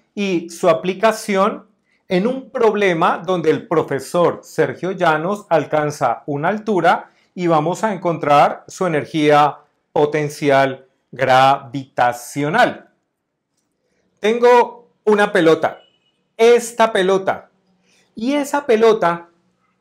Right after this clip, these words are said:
está sobre una posición de referencia, tiene una masa M, está en el campo gravitacional terrestre G,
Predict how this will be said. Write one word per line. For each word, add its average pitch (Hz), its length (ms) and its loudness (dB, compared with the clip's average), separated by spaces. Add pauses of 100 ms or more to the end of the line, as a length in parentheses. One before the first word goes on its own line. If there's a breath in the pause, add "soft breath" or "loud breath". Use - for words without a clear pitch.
está 196 720 -2 (260)
sobre 175 1000 0 (180)
una 240 640 0
posición 185 720 -2
de 202 100 -6
referencia, 190 920 -4 (920)
tiene 226 380 0
una 233 240 0
masa 220 600 -2
M, 190 440 -2 (1400)
está 196 1000 -2
en 214 140 -4
el 220 340 -4
campo 196 540 0
gravitacional 160 1200 0
terrestre 160 840 -2 (160)
G, 175 380 -2